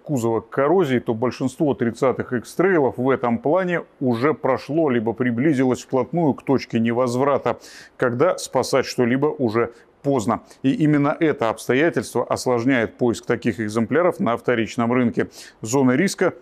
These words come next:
практически везде. Это пороги, это арки, и особенно это касается задних стаканов. Поэтому, если вы решили всерьёз подобрать для себя тридцатый кузов,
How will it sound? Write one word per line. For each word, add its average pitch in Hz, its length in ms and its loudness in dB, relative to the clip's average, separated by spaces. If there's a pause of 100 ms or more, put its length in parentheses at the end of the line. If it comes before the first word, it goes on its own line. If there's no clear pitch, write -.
(200)
практически 135 760 -2
везде. 120 520 2
Это 131 340 0
пороги, 123 680 0
это 120 360 -2
арки, 147 400 0 (260)
и 170 140 2
особенно 123 640 0
это 117 240 0
касается 143 640 -2 (120)
задних 110 460 0
стаканов. 120 640 0 (300)
Поэтому, 123 460 2
если 123 380 0
вы 117 320 2
решили 113 380 0
всерьёз 123 640 2 (120)
подобрать 117 440 0
для 110 120 -2
себя 123 260 0
тридцатый 127 500 0
кузов, 190 360 -2